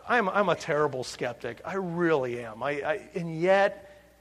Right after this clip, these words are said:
and yet God has placed in me a faith where I know that I know that I know that my God lives.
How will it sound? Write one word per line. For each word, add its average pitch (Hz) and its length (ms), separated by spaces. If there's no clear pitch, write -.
and 170 180
yet 160 260
God 165 260
has 165 120
placed 151 380
in 139 100
me 139 140
a 131 100
faith 156 760
where 143 140
I 175 160
know 143 400
that 131 140
I 139 140
know 131 280
that 127 120
I 135 140
know 131 180
that 120 80
my 127 200
God 117 420
lives. 113 500